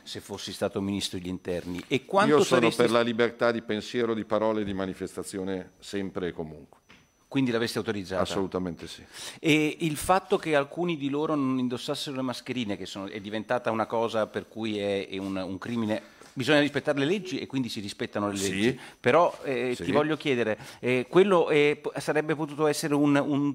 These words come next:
Speaker 1: vincolo per te, ex ministro degli interni, nell'autorizzare? Ho visto che, eh, il ministro Lamorgese ha detto: "Attenzione, perché questi sono senza mascherine e bisogna,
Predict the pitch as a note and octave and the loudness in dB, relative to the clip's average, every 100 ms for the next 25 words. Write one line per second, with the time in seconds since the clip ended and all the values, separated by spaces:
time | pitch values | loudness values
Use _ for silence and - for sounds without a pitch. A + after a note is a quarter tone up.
0 | - C#3+ D#3 E3+ D#3+ D3+ C#3 C3 B2 - | -4 -8 -2 -2 2 4 4 4 0 2
1 | C#3+ C3+ C#3+ C3+ - C3+ C3 - B2 B2 | 2 2 -2 -6 -2 0 0 -2 -2 -2
2 | - C3+ B2+ A#2+ A#2 A2+ A#2+ G#2+ B2+ G#2+ | 0 0 0 -2 -2 -2 -6 0 2 2
3 | A2 C#3 C3 B2+ B2 - - - A#2+ B2 | 0 -2 -2 -2 -4 -10 -14 -4 0 0
4 | A#2 B2+ D3 D3 C#3 C#3 B2+ F3 C#3+ C3 | 2 2 2 2 4 4 2 2 2 2
5 | C3 C#3 C#3 E3 B2 A2+ B2 F3 E3 C#3 | 0 0 2 2 2 -2 -4 -4 -4 -4
6 | B2+ B2+ C#3+ D3 C3+ - C#3+ E3 F#3 D3+ | -2 -2 -2 0 0 0 -2 0 2 2
7 | B2+ A2+ A#2+ A#2+ C#3 C#3 B2 A#2 | 2 -2 -4 -4 -2 0 -2 -4